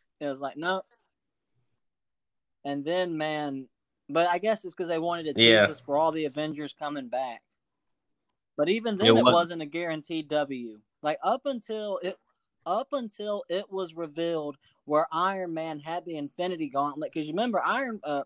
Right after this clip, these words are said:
Speaker 1: Thanos
Speaker 2: Right.
Speaker 1: threw Iron Man off of him, and he's standing there looking at the gauntlet and
Speaker 2: Yeah.
Speaker 1: hits him with that "I am inevitable" line.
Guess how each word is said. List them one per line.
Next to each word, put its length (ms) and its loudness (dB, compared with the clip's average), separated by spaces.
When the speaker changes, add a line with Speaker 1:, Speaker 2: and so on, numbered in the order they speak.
Speaker 1:
Thanos 280 0
Speaker 2:
Right. 200 8
Speaker 1:
threw 160 0
Iron 300 -2
Man 220 -4
off 260 -2
of 160 -4
him, 160 -10
and 120 -8
he's 200 -4
standing 440 -2
there 180 0
looking 360 0
at 100 -6
the 100 -4
gauntlet 560 -2
and 120 -6
Speaker 2:
Yeah. 80 10
Speaker 1:
hits 140 2
him 80 -10
with 160 -4
that 160 0
"I 200 -2
am 220 -6
inevitable" 720 -4
line. 360 -6